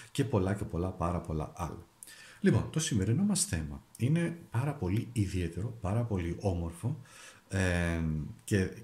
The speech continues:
και θα είναι επίσης και πολύ διδακτικό.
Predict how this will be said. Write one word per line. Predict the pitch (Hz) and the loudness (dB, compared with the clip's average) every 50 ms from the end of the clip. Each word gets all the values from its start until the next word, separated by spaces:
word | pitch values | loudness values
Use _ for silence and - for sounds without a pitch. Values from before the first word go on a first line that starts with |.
| - - | -16 -8
και | - - 95 | -4 -4 -4
θα | 90 - - - - 90 87 | -4 -4 -8 -6 -4 0 2
είναι | 90 101 143 185 170 127 | 4 6 6 6 6 4
επίσης | - - - 104 104 110 - - - | 2 2 2 2 2 2 0 -2 -4
και | - - | -4 -6
πολύ | - - - 90 92 117 156 | -6 -4 -2 0 2 2 2
διδακτικό. | 139 139 143 110 113 117 113 - - 85 - - 92 80 - - | 2 2 2 0 0 -2 -4 -6 -10 -8 -4 -4 -4 -4 -4 -8